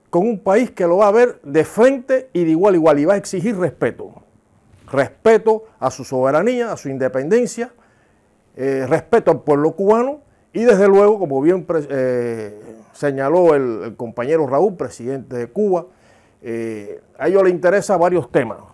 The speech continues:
en los cuales hay diferencias abismales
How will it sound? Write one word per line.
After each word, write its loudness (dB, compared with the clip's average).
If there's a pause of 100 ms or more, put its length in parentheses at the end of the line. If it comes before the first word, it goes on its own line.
(220)
en -10
los -8
cuales 0
hay 0
diferencias -2 (1500)
abismales 0